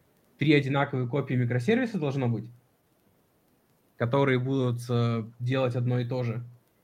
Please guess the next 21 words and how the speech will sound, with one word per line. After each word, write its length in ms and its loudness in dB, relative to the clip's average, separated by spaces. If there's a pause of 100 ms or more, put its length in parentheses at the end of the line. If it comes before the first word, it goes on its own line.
(560)
окей, 720 2 (840)
скалируем. 720 0
Если 400 2
мы 140 4
должны 440 2
использовать 460 -2
какие-то 320 -6
одинаковые 800 0
элементы 440 -2
чего-то, 680 0 (1200)
ну, 320 -4 (300)
тут 240 4
скорее 520 6
уже 280 2
вопрос 400 0
того, 220 0
какие 260 -6
библиотеки, 460 -2
допустим, 380 -8
используются 520 -8
одинаковые. 580 -6